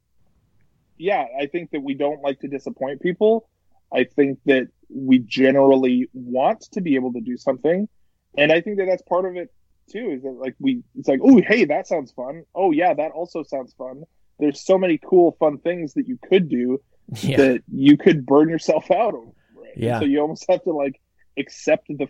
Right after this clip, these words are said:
Speaker 1: fact that you have to, like, you might have to say no to something that is good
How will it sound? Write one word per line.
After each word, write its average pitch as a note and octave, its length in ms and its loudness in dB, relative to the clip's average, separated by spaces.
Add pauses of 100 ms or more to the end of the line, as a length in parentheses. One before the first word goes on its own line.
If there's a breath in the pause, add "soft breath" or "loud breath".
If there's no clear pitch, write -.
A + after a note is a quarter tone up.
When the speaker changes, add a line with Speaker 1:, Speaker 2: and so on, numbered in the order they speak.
Speaker 1:
fact C#3+ 420 -6 (340)
that C3+ 220 -2
you C3+ 140 0 (100)
have - 260 -2
to, C3 420 -2
like, C3 260 -4 (180)
you D3 140 -2
might D3 220 -2
have D#3 220 0
to D3 100 -6
say D3 240 -2
no C3+ 320 -2
to C#3 140 -8
something C#3 440 -6
that B2+ 140 -2
is B2 140 -6
good C3 520 4